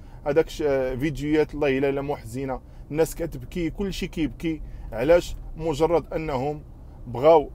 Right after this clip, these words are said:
يديروا واحد الجولة في الشواطئ. شيء عادي،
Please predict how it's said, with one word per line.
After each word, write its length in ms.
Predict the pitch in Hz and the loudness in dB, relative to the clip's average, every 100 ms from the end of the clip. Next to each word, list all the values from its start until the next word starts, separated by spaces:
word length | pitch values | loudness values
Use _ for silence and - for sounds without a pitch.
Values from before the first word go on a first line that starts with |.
| - | -6
يديروا 420 | 151 127 151 147 | -4 0 0 2
واحد 180 | 143 131 | 2 0
الجولة 460 | 131 123 147 143 - | -4 -2 2 0 0
في 80 | |
الشواطئ. 580 | - 156 139 143 135 143 160 - - - - - - - - - - - - - - - 120 | -4 -2 2 2 0 -6 -8 -16 -18 -18 -18 -18 -16 -16 -16 -16 -16 -18 -16 -16 -16 -14 -10
شيء 280 | 208 247 233 | -4 -2 0
عادي، 540 | 143 185 180 120 107 | 8 12 12 8 -4